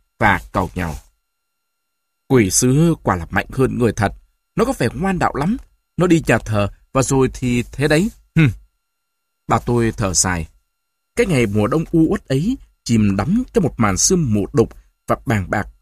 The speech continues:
hầu như kéo dài mãi không dứt. Không khí trong nhà mỗi lúc một trở nên lo âu và nặng nề hơn.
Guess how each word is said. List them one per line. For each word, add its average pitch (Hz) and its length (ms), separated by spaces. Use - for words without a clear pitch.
hầu 107 220
như 160 240
kéo 196 180
dài 95 300
mãi 131 280
không 147 220
dứt. 220 180
Không 131 160
khí 131 160
trong - 200
nhà 95 260
mỗi 113 120
lúc 226 180
một 107 300
trở 92 160
nên 131 240
lo 139 180
âu 139 200
và 90 300
nặng 98 240
nề 87 160
hơn. 117 140